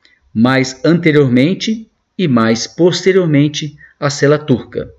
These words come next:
ou cela túrcica, é, como era chamada antigamente. Nós temos aqui também uma parte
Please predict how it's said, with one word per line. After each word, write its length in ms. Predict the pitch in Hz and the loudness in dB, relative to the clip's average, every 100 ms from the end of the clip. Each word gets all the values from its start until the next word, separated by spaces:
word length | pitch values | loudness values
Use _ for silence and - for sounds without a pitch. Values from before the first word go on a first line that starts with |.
| _ _ - | _ _ 0
ou 300 | 127 127 - | 0 0 -6
cela 400 | - 120 113 123 | -4 0 2 0
túrcica, 800 | - - 127 - - - 110 - _ _ _ _ _ - | -4 -2 -2 -2 -4 -2 -4 -6 _ _ _ _ _ -8
é, 360 | 123 117 113 | -2 2 2
como 300 | 113 117 113 | 0 2 2
era 140 | 113 117 | 2 0
chamada 760 | - 117 104 104 104 110 - - _ _ | -2 -2 -2 -2 0 -2 -4 -18 _ _
antigamente. 880 | 117 117 117 131 107 76 - - - _ _ _ - _ | -4 -4 0 -2 -2 -8 -14 -16 -16 _ _ _ -20 _
Nós 300 | 143 196 - | 0 0 0
temos 320 | - 180 170 | -2 -2 0
aqui 260 | 143 156 120 | -2 -4 -4
também 600 | 113 165 139 156 156 - _ _ _ _ _ _ | -2 0 2 0 -4 -14 _ _ _ _ _ _
uma 240 | 156 180 | 0 0
parte 640 | 175 120 131 131 - 156 | 0 -2 -2 -6 -10 -10